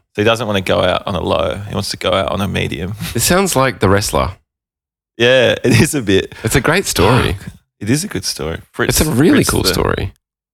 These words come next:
Speaker 1: um, in a
Speaker 2: Oh.
Speaker 1: few years', uh, time, I will hang up my nose because
Speaker 2: Hmm.
Speaker 1: I want to stop before I have somebody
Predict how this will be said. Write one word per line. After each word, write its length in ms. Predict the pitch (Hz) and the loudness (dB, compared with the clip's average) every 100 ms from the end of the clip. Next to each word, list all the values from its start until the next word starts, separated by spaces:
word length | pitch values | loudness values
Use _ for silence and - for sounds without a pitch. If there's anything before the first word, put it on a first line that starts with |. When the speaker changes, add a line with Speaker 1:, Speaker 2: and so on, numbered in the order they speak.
| _ _ _ _ _ _ _ - | _ _ _ _ _ _ _ -6
Speaker 1:
um, 360 | 98 95 90 - _ _ _ _ - | 0 0 -2 -8 _ _ _ _ -4
in 80 | 123 | 2
a 80 | 85 | 2
Speaker 2:
Oh. 40 | |
Speaker 1:
few 120 | 78 151 | 4 4
years', 520 | 151 123 110 - - - _ _ - | 4 2 2 -2 -8 -14 _ _ -2
uh, 220 | 101 101 | 0 0
time, 420 | - 110 104 104 | 0 0 2 0
I 140 | - 101 | 0 2
will 160 | 101 | 2
hang 220 | 104 98 101 | 0 0 0
up 120 | 80 | 0
my 160 | 92 | 0
nose 480 | 92 82 80 71 - | 0 0 0 -2 -4
because 580 | - 90 110 101 98 - _ _ _ _ _ _ _ | -6 -2 0 2 0 -6 _ _ _ _ _ _ _
Speaker 2:
Hmm. 160 | 82 73 | -4 -2
Speaker 1:
I 120 | - 131 | 0 2
want 180 | 135 - | 0 -2
to 80 | |
stop 420 | - - - 110 - | -4 -4 0 -2 -2
before 360 | 95 95 98 | -2 2 4
I 60 | 98 | 4
have 160 | 95 92 | 0 -2
somebody 640 | - 95 95 92 90 - | -2 -2 0 0 -2 -6